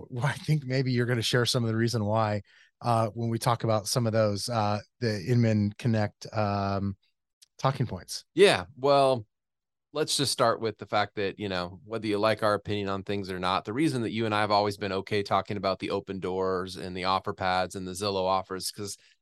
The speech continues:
Speaker 2: I like seeing new things show up in our industry. I like people that try, try new stuff, right? I don't,
Speaker 1: Absolutely.
Speaker 2: I don't knock on that. Now,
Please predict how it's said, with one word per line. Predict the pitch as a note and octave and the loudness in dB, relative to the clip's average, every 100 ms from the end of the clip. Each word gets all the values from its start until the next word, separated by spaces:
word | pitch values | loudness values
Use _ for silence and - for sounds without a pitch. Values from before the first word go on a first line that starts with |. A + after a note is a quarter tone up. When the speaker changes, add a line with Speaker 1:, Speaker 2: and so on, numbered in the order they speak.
| _ _ | _ _
Speaker 2:
I | - G#3 | -10 -6
like | G2+ F#2+ A#2 | 0 0 0
seeing | - A#2 G#2+ G2+ G2 F#2+ - - | -2 -2 -2 -4 -4 -8 -12 -18
new | F#2+ G#2+ B2 | -12 -4 -2
things | A2 A2 G2+ | -2 -4 -4
show | - G#2 | -4 -2
up | G2 G2 | -4 -4
in | |
our | F#2 | -6
industry. | F2+ F2+ - F#2 | -6 -6 -6 -2
I | A#2+ | 0
like | D#3+ D3 - | 2 0 0
people | A2+ - G2+ | -8 -6 -6
that | - | -6
try, | - G2 F#2+ - | -2 0 0 -2
try | - A2 | -2 -2
new | G2+ F#2 | 0 -6
stuff, | - E2 - - | -4 -4 -6 -2
right? | A2+ | 2
I | |
don't, | D3+ | 4
Speaker 1:
Absolutely. | - A#2 B2 A#2 F2 | 4 4 2 0 -4
Speaker 2:
I | E2+ | -4
don't | G2 | 0
knock | C3+ C3+ G#2 | 2 4 2
on | |
that. | E2+ - | 0 0
Now, | D3 B2+ | 0 0